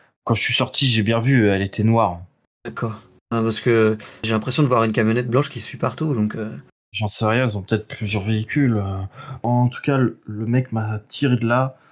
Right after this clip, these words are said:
Speaker 1: Il a, euh, ouvert mes menottes, visiblement, et il avait une clé ou un, un passe-partout, un truc comme ça.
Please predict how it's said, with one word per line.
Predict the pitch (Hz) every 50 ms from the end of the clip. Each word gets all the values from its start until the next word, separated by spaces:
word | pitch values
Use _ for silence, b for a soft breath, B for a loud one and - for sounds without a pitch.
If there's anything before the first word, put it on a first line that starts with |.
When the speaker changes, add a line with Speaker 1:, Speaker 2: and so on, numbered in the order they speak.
| b b _ _ _ _ _ -
Speaker 1:
Il | 110 107 110
a, | 107 107 107 104 104
euh, | 101 101 101 101 101 101 104 107 107 107 101 - - -
ouvert | 120 113 110 135 131 127
mes | 127 117 113
menottes, | 113 113 110 117 131 135 - - 113
visiblement, | 98 98 104 104 107 107 104 113 113 113 117 120 120 120 110
et | 104 104 101 101 101 92
il | 98
avait | 104 104 113
une | 117 120 117
clé | - - 135 135 135 131
ou | 113 104 98
un, | 98 98 95 95 92 - -
un | 101 107 95
passe-partout, | - - 110 104 - - 110 - - - - 123 120 113
un | 98 92
truc | - - 107 -
comme | - - 101 95
ça. | - - 110 110 127